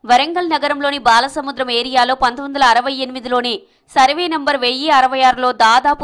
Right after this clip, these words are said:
రెండు వందల ఎకరాల్లో లేఅవుట్ వెంచర్ ఏర్పాటు చేశారు. ఆ స్థలంలో పార్కు స్థలం కూడా ఉందని చెబుతున్నారు లోకల్స్. రెండేళ్ల కిందట బీఆర్ఎస్ పార్టీ ఆఫీస్ కోసం ఎకరం స్థలాన్ని తక్కువ ధరకు కొనుగోలు చేసినట్లు రికార్డులు సృష్టించి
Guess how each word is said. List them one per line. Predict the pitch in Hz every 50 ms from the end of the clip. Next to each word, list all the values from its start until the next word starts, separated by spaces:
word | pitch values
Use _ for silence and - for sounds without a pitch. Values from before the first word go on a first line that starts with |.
| 277
రెండు | 254 240 247 262
వందల | 285 277 269 262 262 240 233
ఎకరాల్లో | 233 233 269 254 254 247 247 247 240 226
లేఅవుట్ | 226 233 247 262 277 269 285 233
వెంచర్ | 233 233 240 - 277 233 226 226
ఏర్పాటు | 233 233 254 233 220 - -
చేశారు. | 233 214 214 - 220 208 214 208 - _ _ _ _ _ -
ఆ | 226 240
స్థలంలో | 254 - - 302 285 302 311 320 330 311
పార్కు | 311 269 254 247 262 269 - 302 -
స్థలం | - 294 277 269
కూడా | 269 269 269 254 254 247 240
ఉందని | 240 240 254 254 262 -
చెబుతున్నారు | 262 220 226 226 214 226 240 233 233 233 233 220
లోకల్స్. | 214 214 220 226 214 214 - - _ _ _ _ _ -
రెండేళ్ల | 233 254 262 269 277 277 285 311 349
కిందట | 339 339 320 311 311 302 302 294 240
బీఆర్ఎస్ | 254 269 269 269 294 302 - - 294
పార్టీ | 269 254 247 - 277 262 240
ఆఫీస్ | 240 240 302 294 - -
కోసం | - 269 262 262 269 262 269 320 - _ - 285 -
ఎకరం | 240 330 330 339 349 330 -
స్థలాన్ని | - 285 269 262 269 269 277 277 -
తక్కువ | 247 233 - - 294 285
ధరకు | - 311 269 262 262 269
కొనుగోలు | 262 - - 247 226 - 262 254 254 254 -
చేసినట్లు | 254 233 233 - 277 277 269 262 254 262
రికార్డులు | 233 220 220 - 262 254 254 254 240
సృష్టించి | 240 247 - 240 233 233 - 294 269 269 - 311 254